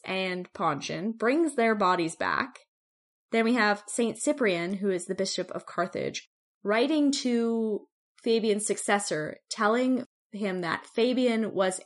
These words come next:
an incomparable man whose glory in death matched the holiness and purity of his life.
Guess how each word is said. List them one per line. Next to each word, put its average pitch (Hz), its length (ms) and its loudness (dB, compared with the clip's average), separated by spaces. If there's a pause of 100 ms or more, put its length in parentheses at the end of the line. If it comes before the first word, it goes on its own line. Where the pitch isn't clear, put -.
an 175 120 -2
incomparable 208 880 0
man 165 580 -2 (320)
whose 202 200 -2
glory 214 480 2
in 196 200 0
death 160 300 0 (160)
matched 185 340 -4
the 160 60 -6
holiness 202 640 0
and 175 200 -8
purity 208 480 0
of 254 80 2
his 262 140 2
life. - 560 -4